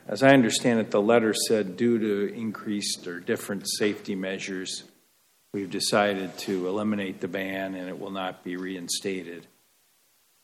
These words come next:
Why is the nature of the safety measures important to whether the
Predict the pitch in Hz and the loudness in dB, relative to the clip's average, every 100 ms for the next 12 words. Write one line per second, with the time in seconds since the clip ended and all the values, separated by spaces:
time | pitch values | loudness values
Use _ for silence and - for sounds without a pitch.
0 | _ _ _ _ _ _ _ - 113 117 | _ _ _ _ _ _ _ 2 6 6
1 | 120 113 101 98 104 - - 98 90 - | 6 2 -2 -2 -2 -2 0 0 0 -2
2 | 104 98 98 110 98 101 98 110 98 101 | 2 0 0 -2 -2 -2 -2 -4 -4 -6
3 | 98 107 101 107 104 - - 95 98 98 | 0 2 2 0 -6 -8 -6 -2 0 0
4 | 95 92 92 | -4 -4 -6